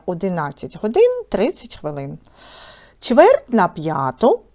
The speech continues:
це чотири години п'ятнадцять хвилин. І пів на другу, це одна година тридцять хвилин.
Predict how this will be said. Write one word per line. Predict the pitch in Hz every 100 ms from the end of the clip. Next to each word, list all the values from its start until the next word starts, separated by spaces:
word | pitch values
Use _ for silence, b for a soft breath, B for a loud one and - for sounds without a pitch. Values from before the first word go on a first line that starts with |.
| _ _ _ _ _ _ -
це | 202
чотири | - 220 214 185 180
години | 214 302 539 508 214 185
п'ятнадцять | - - 294 339 508 - -
хвилин. | - 160 165 160 165 b b b
І | 240 233
пів | - 247 180 - -
на | 196 196 160
другу, | 139 151 143 135 135 262 523 - _
це | - 214 -
одна | 196 185 170
година | 151 156 160 320 523 427 403 _ _
тридцять | - 156 294 427 294 -
хвилин. | - 147 147 151